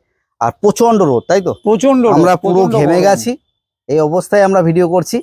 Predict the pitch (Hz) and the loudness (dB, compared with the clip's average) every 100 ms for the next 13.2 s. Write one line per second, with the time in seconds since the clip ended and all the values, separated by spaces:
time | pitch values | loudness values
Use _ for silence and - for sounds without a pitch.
0 | - 165 156 170 196 170 185 196 196 160 | -4 -2 2 2 2 2 0 0 0 -4
1 | 170 175 - 131 143 156 - _ _ _ | -10 -12 -8 -2 0 0 -4 _ _ _
2 | - 190 208 247 240 233 240 160 180 208 | -8 -4 0 0 2 0 -4 -2 -2 0
3 | 156 127 110 95 _ - 110 175 151 156 | -2 -2 -4 -12 _ -20 -6 -2 0 0
4 | 165 - 143 139 151 165 160 160 175 143 | 0 -2 -4 -2 0 0 0 0 -2 -2
5 | 156 147 147 151 156 147 - 131 127 127 | -2 0 0 0 0 -4 -6 -2 0 -2
6 | 123 _ _ _ 117 123 131 147 - - | -4 _ _ _ -2 0 2 0 -2 -10
7 | 127 127 110 127 - _ _ _ _ - | -6 -2 0 -2 -4 _ _ _ _ -6
8 | 151 143 139 139 139 143 131 - 139 170 | -6 -2 0 2 2 0 -2 -2 0 0
9 | 170 175 165 160 - 160 147 113 131 117 | -2 -6 -6 -8 -4 -4 -4 -2 -2 -2
10 | 113 147 165 - - - - - 160 220 | -2 -2 -4 -8 -12 -10 -4 0 2 0
11 | - 185 156 170 - 131 113 - - 190 | 2 0 2 0 0 -2 0 -2 0 0
12 | 214 190 196 220 202 220 214 202 175 147 | 2 2 0 0 0 0 2 2 2 2
13 | 180 | -2